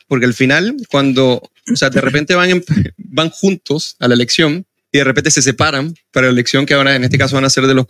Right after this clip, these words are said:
de los consejos. Entonces, no tampo-, esto también no demostraría, eh, el débil manejo que tiene el propio gobierno, no solamente del país, sino el control de la propia coalición.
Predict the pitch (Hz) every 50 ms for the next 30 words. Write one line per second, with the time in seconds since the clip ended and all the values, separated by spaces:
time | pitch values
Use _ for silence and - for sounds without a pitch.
0 | 120 113 113 110 113 110 117 107 - 104 104 101 - - - - - - 170 185
1 | 180 196 185 156 - - - - 139 117 190 - 156 147 139 139 160 170 185 190
2 | - _ _ _ _ 139 143 156 170 170 147 - 143 139 131 147 160 165 160 160
3 | 160 - _ _ _ _ _ - 123 123 120 117 117 113 104 - - - _ _
4 | _ _ - 127 123 120 139 156 160 151 139 123 131 147 147 156 135 131 117 135
5 | 143 147 139 156 147 156 147 139 139 147 147 143 - - 180 175 180 165 - 170
6 | 156 - - 127 151 165 - - - - 117 113 113 107 - 117 110 - 135 147
7 | 160 160 135 123 131 127 151 143 143 131 120 120 147 190 226 247